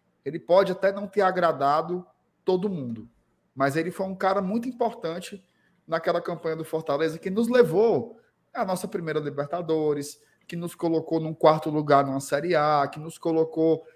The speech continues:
num terceiro lugar numa Copa do Brasil. Então, tomara que o Vargas continue sendo feliz aí no futebol e ele vai jogar uma Série B, né? Vai jogar uma Série B por um clube grande, um clube tradicional como é o Sport. Então,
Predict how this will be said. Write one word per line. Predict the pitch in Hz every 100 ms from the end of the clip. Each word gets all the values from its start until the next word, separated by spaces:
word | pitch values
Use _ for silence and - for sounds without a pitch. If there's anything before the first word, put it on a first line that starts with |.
| _
num | 170
terceiro | 180 196 196 202 202
lugar | 196 170 160 165 165
numa | 156
Copa | 151 151 147
do | 143
Brasil. | 151 151 143 180
Então, | 208 247
tomara | 240 220 220
que | 220 226
o |
Vargas | 175 180 190 196 - _ _ _ _ _ _
continue | - 233 233 233 220 247
sendo | 233 214
feliz | 202 202 165 185 165
aí | 165
no | 170
futebol | 190 - 156 147 226 220 120 - _ _ _ _
e | 202 247 403
ele | 453 226
vai | 208
jogar | 202 214 202
uma | 196
Série | 220 226 349
B, | 262 247
né? | 220 202 202
Vai | 147
jogar | 151 156
uma | 170
Série | 185 175
B | 180
por | 185 196
um |
clube | 190 180 196
grande, | 175 170 170 135
um |
clube | - 143
tradicional | 147 151 151 175 160 151 156
como | 143 139
é |
o | 139
Sport. | - - 139 151 151
Então, | 143 151 175